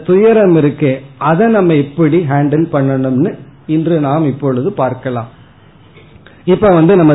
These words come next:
திருப்திக்கு போவோம். கண்டிப்பா திருப்தியை நம்ம அடைஞ்சாகணும். சில பேர் வந்து எவ்வளவு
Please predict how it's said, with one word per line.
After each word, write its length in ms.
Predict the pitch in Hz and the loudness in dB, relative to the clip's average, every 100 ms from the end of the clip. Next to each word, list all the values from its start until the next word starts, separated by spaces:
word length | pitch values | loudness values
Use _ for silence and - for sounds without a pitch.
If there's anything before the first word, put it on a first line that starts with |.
| 139 | 2
திருப்திக்கு 580 | 202 214 - 196 202 196 | 0 0 0 -2 0 0
போவோம். 360 | 147 131 117 - - - - - | 2 0 -2 -10 -20 -20 -20 -6
கண்டிப்பா 600 | 165 170 208 214 214 208 220 | 0 2 2 0 0 0 -2
திருப்தியை 580 | - 175 175 - 202 190 | 0 -2 -2 -4 -2 0
நம்ம 200 | 196 165 | 0 0
அடைஞ்சாகணும். 800 | 139 139 175 156 139 120 135 113 - - - - - - | 0 0 0 0 0 -2 -8 -12 -18 -20 -20 -20 -20 -20
சில 300 | - 214 247 240 | -4 0 2 2
பேர் 340 | 202 220 233 | 2 4 4
வந்து 380 | 190 165 156 180 131 151 - - - _ 135 | 4 2 2 0 0 -2 -4 -12 -20 _ -2
எவ்வளவு 600 | 160 175 190 240 247 240 | 0 0 2 2 4 4